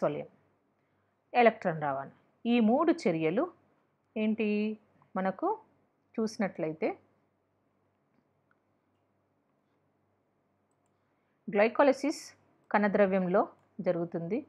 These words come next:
పైరువిక్ ఆమ్లం ఆక్సీకరణ డికార్బాక్సిలేషన్ మరి క్రెబ్స్ వలయం అనేది మైటోకాండ్రియాలో జరుగుతుంది. అదేవిధంగా ఎలక్ట్రాన్ రవాణా కూడా మైటోకాండ్రియాలో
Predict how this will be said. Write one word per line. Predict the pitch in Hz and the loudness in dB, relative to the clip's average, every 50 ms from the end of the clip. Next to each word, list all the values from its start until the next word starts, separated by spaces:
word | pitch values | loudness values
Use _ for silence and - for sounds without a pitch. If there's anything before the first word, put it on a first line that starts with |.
| _ _ _ _ _ _ _ - | _ _ _ _ _ _ _ 0
పైరువిక్ | 196 196 214 233 254 247 247 247 - 240 226 | 2 2 4 2 2 0 0 0 2 2 4
ఆమ్లం | 226 226 233 233 233 214 185 180 | 4 4 2 2 2 2 0 0
ఆక్సీకరణ | 185 - - 247 214 - - 220 220 220 196 185 | -2 -4 -6 -8 -6 -4 -4 -2 -2 -2 -2 -4
డికార్బాక్సిలేషన్ | 190 - - 208 202 190 190 196 196 196 - - - 202 190 - - 208 233 269 - _ _ _ _ _ _ - | -6 -2 0 0 0 2 0 0 0 -2 -8 -12 -10 -10 -8 -8 -6 -6 -6 -8 -10 _ _ _ _ _ _ -4
మరి | 190 185 180 180 - | -4 -4 -4 -4 -2
క్రెబ్స్ | 208 196 196 - - - 196 | -2 -2 -2 -4 -2 -2 0
వలయం | 180 175 170 165 165 | 0 -2 -4 -6 -8
అనేది | 165 165 165 170 302 359 - _ _ _ _ _ _ _ - | -8 -8 -6 -6 -6 -8 -8 _ _ _ _ _ _ _ -8
మైటోకాండ్రియాలో | 170 165 170 170 190 170 - - 160 160 160 151 165 156 156 160 170 214 277 277 - _ _ _ _ _ _ _ _ _ _ _ _ _ _ - | -6 -6 -4 -4 -6 -6 -6 -8 -10 -8 -8 -6 -4 -4 -2 -2 -2 -4 -4 -6 -12 _ _ _ _ _ _ _ _ _ _ _ _ _ _ -4
జరుగుతుంది. | 180 180 170 170 156 165 - 165 156 160 175 233 269 - _ _ _ _ - | -2 -2 -2 -2 -4 -6 -6 -8 -6 -4 -4 -4 -6 -6 _ _ _ _ -10
అదేవిధంగా | 160 170 165 160 165 160 170 165 170 165 247 - - - - | -6 -6 -6 -4 -4 -6 -6 -6 -4 -6 -6 -6 -8 -10 -6
ఎలక్ట్రాన్ | 180 170 170 - _ - 185 170 165 160 | -6 -6 -6 -6 _ -10 -8 -8 -6 -8
రవాణా | 147 143 143 143 143 139 139 135 | -8 -8 -8 -8 -10 -12 -14 -10
కూడా | 143 175 262 339 - _ _ - | -8 -6 -8 -8 -10 _ _ -14
మైటోకాండ్రియాలో | 165 151 - 151 - - 139 139 135 139 147 175 180 | -12 -12 -12 -12 -12 -14 -14 -14 -14 -12 -12 -12 -12